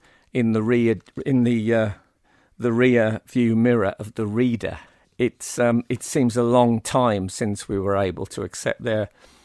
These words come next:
omnicompetence. So, yeah, I love it. And I don't think anything about this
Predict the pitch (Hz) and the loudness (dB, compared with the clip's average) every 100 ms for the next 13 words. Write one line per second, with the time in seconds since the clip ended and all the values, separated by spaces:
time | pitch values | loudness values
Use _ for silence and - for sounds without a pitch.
0 | - - _ _ 127 117 110 104 - 135 | -18 -18 _ _ 0 2 2 0 -2 -2
1 | 113 - - 107 - - - _ _ _ | -2 -4 -8 -8 -8 -20 -20 _ _ _
2 | _ _ _ _ _ _ - 196 180 170 | _ _ _ _ _ _ -2 2 4 4
3 | - _ _ _ _ _ _ _ _ _ | 0 _ _ _ _ _ _ _ _ _
4 | _ 156 120 104 - 139 131 98 - - | _ -4 -2 -4 -2 2 2 0 -8 -10
5 | _ 147 156 156 147 - _ _ _ _ | _ 0 2 2 -2 -6 _ _ _ _
6 | _ _ _ _ - 156 175 170 165 151 | _ _ _ _ -2 4 4 2 2 2
7 | 160 160 165 135 131 123 - 117 - - | 2 0 2 2 2 0 0 -6 -6 -12